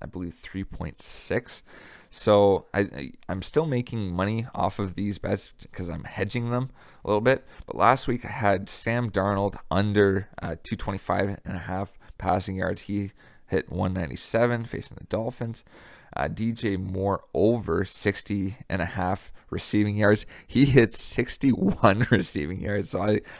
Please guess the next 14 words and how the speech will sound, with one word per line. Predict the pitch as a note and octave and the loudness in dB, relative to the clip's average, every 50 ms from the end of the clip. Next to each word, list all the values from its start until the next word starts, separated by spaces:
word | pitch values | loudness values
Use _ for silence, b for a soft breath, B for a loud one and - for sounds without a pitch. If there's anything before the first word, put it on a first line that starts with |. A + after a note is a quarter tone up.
| B - | B 2
I | - | 4
got | A2+ A2 G2 | 4 4 4
very | G2 F#2+ G2 G#2 G#2 G#2 G#2 | 0 2 4 6 8 8 8
lucky, | G#2 G2 G2 G2+ - - G2+ G2 G2+ - b b b b b - | 6 4 2 0 -2 0 0 0 -2 -4 b b b b b -6
uh, | A1+ C#2 D#2+ E2 D#2 C#2 | -4 -4 -2 -2 -4 -4
there | - - - F#2+ G2+ G2+ G2+ | -4 0 4 6 6 6 6
before | G2+ F#2+ - - F#2+ F2+ | 4 0 0 2 2 2
he | F2+ - G#2 G#2 | 4 4 4 4
went | G2+ G2+ G2 F#2+ - - | 4 6 4 2 2 4
out, | E2+ F#2 F2+ - - - _ - - - - - | 4 4 4 2 -4 -16 _ -20 -20 -20 -18 -14
uh, | - - - - | -10 -8 -6 -4
with | C#2+ E2 - - | -4 -4 -4 2
his | - G#2 A#2 A2+ | 4 4 4 6
injury. | A#2 A#2 A#2 A2+ G#2+ - A2 A2 A2 A#2 | 4 2 2 0 0 2 4 4 4 2